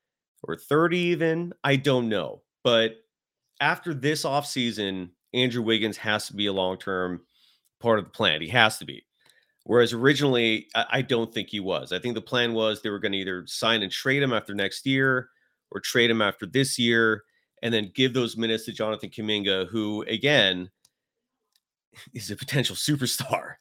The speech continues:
And it's not a matter of if, it's a matter of when he starts fulfilling his potential. So if Wiggins stays, um, <clears throat> that's why I, I do wonder if Otto Porter Junior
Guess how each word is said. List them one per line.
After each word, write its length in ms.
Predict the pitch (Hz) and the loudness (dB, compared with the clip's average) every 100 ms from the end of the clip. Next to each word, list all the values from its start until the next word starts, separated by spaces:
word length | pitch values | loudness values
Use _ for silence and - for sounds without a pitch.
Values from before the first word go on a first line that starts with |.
| - | -2
And 180 | 110 101 | 2 2
it's 180 | 104 - | 2 2
not 160 | 127 | 2
a 60 | 127 | 2
matter 500 | 113 113 113 113 107 _ _ _ - | 4 4 4 0 -2 _ _ _ -8
of 140 | 104 101 | -8 0
if, 360 | 147 131 113 | 6 6 4
it's 140 | 120 - | -2 -2
a 40 | |
matter 320 | 113 107 107 | 2 2 2
of 220 | - 110 101 | 0 -4 -6
when 580 | 101 120 117 98 76 | 0 4 6 4 0
he 140 | - 117 | -6 -6
starts 320 | - 113 104 | -4 -4 -6
fulfilling 380 | 110 - 107 98 | -10 -4 -4 -4
his 100 | 95 | -6
potential. 580 | 107 131 127 117 80 - _ _ _ _ _ _ _ _ | -6 -2 0 -2 -10 -14 _ _ _ _ _ _ _ _
So 320 | - - 120 | -6 2 2
if 180 | 117 120 | 2 -2
Wiggins 360 | 143 151 131 113 | 0 2 2 -2
stays, 920 | - - 170 175 110 92 82 - - _ _ _ _ _ - | -4 0 2 4 4 0 -4 -10 -14 _ _ _ _ _ -6
um, 680 | 107 104 101 101 98 95 - _ | 0 0 0 0 -2 -8 -12 _
<clears throat> 400 | 220 - 175 135 - _ - | 2 4 2 -2 -8 _ -4
that's 260 | 135 139 139 | 2 2 0
why 380 | 127 127 135 131 | 2 4 6 6
I, 320 | 98 117 107 | 4 2 2
I 160 | 113 - | -2 -4
do 220 | - 120 113 | -2 0 0
wonder 600 | 101 110 113 107 104 95 | 0 2 2 2 -2 -2
if 160 | 95 | -2
Otto 220 | 98 98 | 0 0
Porter 320 | 95 107 101 95 | -2 -6 -6 -8
Junior 540 | 104 98 98 95 92 | -8 -6 -4 -6 -8